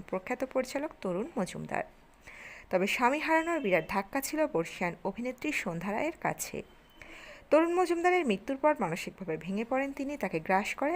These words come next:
একাকিত্ব। মানসিক শূন্যতাকে সঙ্গী করেই এখন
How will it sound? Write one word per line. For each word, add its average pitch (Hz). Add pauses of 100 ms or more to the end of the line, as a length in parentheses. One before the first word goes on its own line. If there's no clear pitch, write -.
(120)
একাকিত্ব। - (680)
মানসিক 196
শূন্যতাকে 330 (140)
সঙ্গী 208
করেই 294
এখন 180